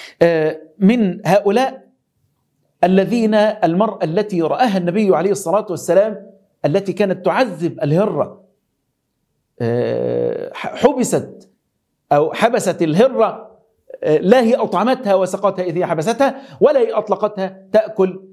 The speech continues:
من خشاش الأرض. طب عايزين، عايزين نحمي نفسنا، عايزين نحمي نفسنا من هذا المصير حبايبي في الله، مصير ال-، ال-، الدود والتراب،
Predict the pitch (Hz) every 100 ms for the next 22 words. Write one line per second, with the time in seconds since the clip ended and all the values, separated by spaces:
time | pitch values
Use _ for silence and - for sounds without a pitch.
0 | _ - 185 208 165 160 156 180 160 151
1 | 143 143 123 107 - - _ _ _ _
2 | _ _ _ _ _ _ - 135 139 147
3 | 147 165 139 127 - 143 143 170 160 147
4 | 127 - 113 101 - _ _ _ _ _
5 | - 147 196 262 196 170 - 175 139 147
6 | 143 131 127 127 123 - 123 120 123 107
7 | - _ _ _ _ _ _ _ _ _
8 | _ - 127 156 147 - - - _ _
9 | _ - 123 120 127 120 135 120 160 151
10 | 135 - 131 131 - 160 175 165 127